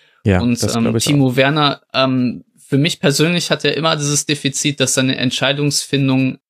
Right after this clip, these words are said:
Speaker 2: einfach nicht ideal sind und in vielen aussichtsreich-, aussichtsreichen Möglichkeiten er dann einfach zu wenig rausholt. Und das hat man in diesem Spiel auf jeden Fall klar gesehen, dass, äh, in der einen oder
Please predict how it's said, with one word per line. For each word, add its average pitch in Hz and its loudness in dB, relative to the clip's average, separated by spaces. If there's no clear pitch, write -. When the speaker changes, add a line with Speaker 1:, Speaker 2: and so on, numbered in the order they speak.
Speaker 2:
einfach 135 -4
nicht 131 -2
ideal 127 2
sind 127 0
und 123 -4
in 127 -2
vielen 135 0
aussichtsreich-, - -2
aussichtsreichen 131 -2
Möglichkeiten 127 0
er - -4
dann 117 -2
einfach 120 -6
zu 120 -6
wenig 120 0
rausholt. 120 0
Und 117 0
das 117 -2
hat - 0
man 120 0
in 120 0
diesem 127 2
Spiel 127 0
auf 113 0
jeden 160 0
Fall 147 0
klar 135 0
gesehen, 127 2
dass, 113 0
äh, 117 0
in 117 0
der 113 0
einen 131 0
oder 120 0